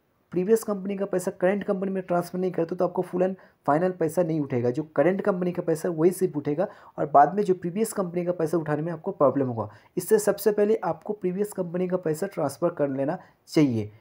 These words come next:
नहीं तो आगे जाके बहुत प्रॉब्लम होगा, आपको प्रीवियस कंपनी का पैसा विथड्रॉ करने में बहुत प्रॉब्लम फेस कर पा-, करना पड़ेगा। उसके बाद दोस्तों, अपना पासबुक में जाइए, अपना पासबुक में देखिए आपका कितना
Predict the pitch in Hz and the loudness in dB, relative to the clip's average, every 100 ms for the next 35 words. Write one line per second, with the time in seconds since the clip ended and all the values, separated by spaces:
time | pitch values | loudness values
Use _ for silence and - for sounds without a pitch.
0 | _ 156 180 220 - 147 170 185 196 170 | _ -2 0 -2 2 0 2 -2 0 0
1 | 196 - 123 131 151 139 139 135 196 - | 0 4 4 4 0 0 -2 -2 -6 -4
2 | 147 156 156 156 156 156 170 147 147 185 | -4 -4 -4 -6 -4 -4 -4 -4 -2 -4
3 | 180 - - _ _ _ _ _ 156 156 | -4 -10 -20 _ _ _ _ _ -4 6
4 | 208 202 170 175 160 185 - 127 139 185 | 6 6 2 2 2 2 4 4 4 0
5 | 170 151 - 113 - 113 - 143 135 131 | 0 0 -2 0 0 0 0 0 2 2
6 | 131 101 95 101 - _ _ - _ _ | 0 0 -4 -10 -20 _ _ -20 _ _
7 | _ _ - - - - 170 175 208 208 | _ _ -20 -20 -20 -4 -2 4 4 6
8 | 208 220 214 202 190 165 160 190 196 180 | 4 4 2 0 4 4 4 -4 -2 0
9 | 190 208 - 175 156 151 185 185 190 165 | 2 0 -2 2 2 2 -2 -4 -6 -6
10 | 165 196 180 180 180 175 208 | -2 -2 -2 -6 -6 -2 -4